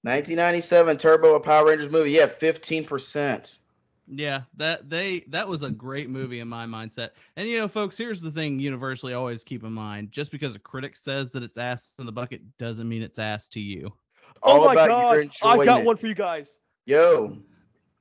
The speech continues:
Speaker 3: Growing up, Jared, you, you pretty, pretty big fan of Pokemon, right? We all
Speaker 2: Oh,
Speaker 3: remember
Speaker 2: yeah.
Speaker 3: when Pokemon, the first movie came out, right?
Speaker 2: Yep. Not everybody
Speaker 3: Guess
Speaker 2: remembers it, though, Byron, but I remember it. <laughs>
Speaker 3: Guess what it has on, uh,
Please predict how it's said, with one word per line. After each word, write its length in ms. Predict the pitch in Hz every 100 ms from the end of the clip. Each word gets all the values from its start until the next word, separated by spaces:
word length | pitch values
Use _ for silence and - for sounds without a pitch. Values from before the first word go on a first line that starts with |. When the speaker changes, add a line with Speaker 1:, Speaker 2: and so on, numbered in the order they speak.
| _ _ _
Speaker 3:
Growing 240 | 190 233 233
up, 300 | 220 196 - 185
Jared, 260 | 185 175
you, 140 | 170 190
you 160 | 196 202
pretty, 320 | - 240 220 _
pretty 200 | - 320 -
big 120 | 262
fan 120 | - 247
of 80 |
Pokemon, 320 | - 233 156 131
right? 280 | 147 202 _ _ _ _ _ _ _ _ _ _
We 100 | 190
all 80 | 240
Speaker 2:
Oh, 60 | 180
Speaker 3:
remember 200 | 156 214
Speaker 2:
yeah. 100 | 202
Speaker 3:
when 100 | 220
Pokemon, 180 | 247 220
the 60 |
first 200 | 214 208
movie 120 | 220 170
came 140 | 185
out, 140 | 127 123
right? 220 | 156 214 _ _ _ _ _ _ _ _ -
Speaker 2:
Yep. 580 | 113 110 117 147 - - - _ _ -
Not 200 | 151 220
everybody 340 | 240 214 185
Speaker 3:
Guess 60 | 165
Speaker 2:
remembers 300 | 156 147 131
it, 80 | 123
though, 100 | 139
Byron, 280 | 139 139 135
but 100 | 139
I 120 | 147
remember 380 | 127 117 110 - - 131
it. 120 | 226 508 202 - -
<laughs> 340 | - - -
Speaker 3:
Guess 220 | 240 339
what 120 | 403 440
it 60 |
has 240 | 302 311 262
on, 220 | 240 208
uh, 360 | 202 180 170